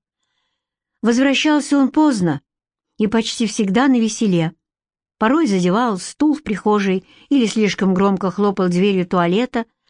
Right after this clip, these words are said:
но потом быстро затихал в своей комнате, проваливался в сон. Где он питался, с кем общался —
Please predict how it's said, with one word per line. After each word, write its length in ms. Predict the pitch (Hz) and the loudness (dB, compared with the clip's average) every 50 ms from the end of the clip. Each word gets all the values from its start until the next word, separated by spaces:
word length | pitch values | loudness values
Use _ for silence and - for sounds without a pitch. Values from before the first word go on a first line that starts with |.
| _ _ _ _ _ _ _ _ _ - | _ _ _ _ _ _ _ _ _ 0
но 120 | 233 254 | 0 2
потом 360 | 262 285 285 285 349 330 294 240 | 2 2 0 2 4 4 4 4
быстро 360 | 294 311 302 - - 247 254 | 4 2 0 0 -2 -2 0
затихал 560 | 226 240 226 - 254 220 - 240 220 202 185 | 0 -2 -2 -2 -4 -2 0 0 0 0 0
в 80 | 175 - | -4 -6
своей 300 | - - 190 190 196 180 | -4 -2 0 0 0 0
комнате, 680 | 180 - 190 175 170 165 165 160 - - 180 170 - _ _ _ _ _ _ _ _ | 0 0 0 2 2 0 0 -2 -4 -8 -10 -10 -10 _ _ _ _ _ _ _ _
проваливался 680 | - - 190 190 202 214 208 196 180 180 175 - - 175 | 0 2 2 4 4 2 2 2 0 -2 -2 -2 -4 -6
в 80 | - | -6
сон. 400 | - - - 165 147 147 151 151 - _ _ _ _ _ _ _ _ _ _ _ | -6 -4 -2 -2 0 -2 -2 -6 -8 _ _ _ _ _ _ _ _ _ _ _
Где 280 | - 160 135 151 202 233 | -6 -2 0 2 2 2
он 160 | 247 247 233 | 2 0 0
питался, 680 | - 240 226 - 247 233 233 233 - - - 220 220 226 - _ _ _ _ _ _ _ | -2 -4 -2 -2 -2 -2 -2 -4 -6 -8 -8 -8 -10 -10 -12 _ _ _ _ _ _ _
с 160 | - - - | -16 -16 -6
кем 240 | - - 190 220 233 | -2 0 2 4 2
общался — 680 | 240 233 - - - 240 220 226 220 220 - - 214 | 2 0 -2 -2 -2 0 0 -2 -2 -4 -6 -8 -8